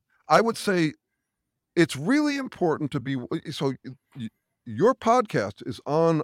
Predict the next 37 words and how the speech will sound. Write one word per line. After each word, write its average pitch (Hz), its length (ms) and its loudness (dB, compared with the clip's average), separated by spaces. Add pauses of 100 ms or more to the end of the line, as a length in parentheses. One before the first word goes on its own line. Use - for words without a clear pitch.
I 135 80 -2
think, 147 380 -4
the 185 160 -2
most 147 320 0
important 123 480 -2
topic 117 480 -2 (800)
of 123 160 2
all. 247 280 6
<laughs> - 60 -4
That's 165 200 -2
right. 175 160 4 (200)
Right. 226 320 4
Well, - 400 0
you 170 180 2
would. 156 400 2 (200)
No, 170 180 4
no, 156 120 -4
I'm 160 100 -4
just 160 160 -6
kidding. 117 200 -4 (140)
But, 175 180 2 (100)
but 175 280 4 (460)
I 151 120 6
think 247 360 0
we 185 240 2
need 170 460 0 (200)
better 143 240 2
skills 254 440 2
here. 151 180 4
And 151 100 2
actually, 196 360 2
I 170 60 6
want, 180 260 -2 (320)
um, 143 380 0 (1300)
there's 180 140 -2
an 233 100 6
interesting 180 500 2